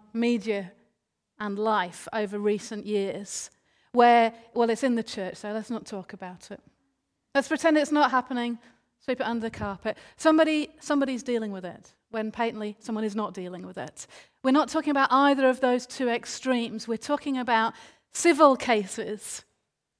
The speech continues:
And if you think back to the early church, where they said that everybody had everything in common together,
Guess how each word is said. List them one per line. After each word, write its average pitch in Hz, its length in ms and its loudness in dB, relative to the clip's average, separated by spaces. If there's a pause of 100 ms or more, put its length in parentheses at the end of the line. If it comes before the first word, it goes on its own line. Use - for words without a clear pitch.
(460)
And 262 80 -2
if - 60 -4
you 302 100 0
think 349 340 2 (320)
back 277 320 2
to - 140 -8
the 262 160 2
early 262 240 4
church, 285 520 2 (240)
where 262 220 4 (320)
they 269 140 0
said 277 180 0
that 269 160 6
everybody 294 380 4
had 269 220 0
everything 262 600 -2
in 247 140 -4
common 247 360 0
together, 233 600 0